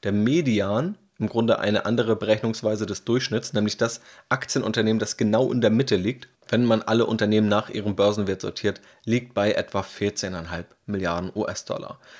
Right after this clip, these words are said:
Das sind also hier die Größenverhältnisse, aber wir haben hier schon eine recht breite Spanne, die wir abgedeckt haben. Wir merken aber auch, das kleinste Unternehmen ist ja bei eins Komma vier Milliarden U-S-Dollar.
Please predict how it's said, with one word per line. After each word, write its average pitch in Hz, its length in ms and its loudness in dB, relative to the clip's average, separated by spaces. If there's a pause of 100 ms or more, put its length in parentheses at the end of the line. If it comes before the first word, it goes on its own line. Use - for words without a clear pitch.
(140)
Das 120 140 2
sind 139 120 2
also 107 220 4
hier 98 160 -2
die 92 80 -10
Größenverhältnisse, 101 1040 -2 (140)
aber 120 260 0
wir 104 100 -2
haben 107 140 0
hier 110 120 -4
schon - 180 -6
eine 98 160 -4
recht - 180 -6
breite - 280 -6
Spanne, 123 360 -2
die 90 120 -4
wir 90 120 -2
abgedeckt - 400 -10
haben. - 280 -10 (440)
Wir 120 80 2
merken 135 380 4
aber 87 320 0
auch, 135 320 -6 (540)
das - 260 -2
kleinste 147 380 -2
Unternehmen 127 420 0
ist - 160 -8
ja 120 140 4
bei 104 260 2 (140)
eins 113 200 0
Komma 107 220 -2
vier 131 200 -2
Milliarden 95 380 -2
U-S-Dollar. 92 600 -2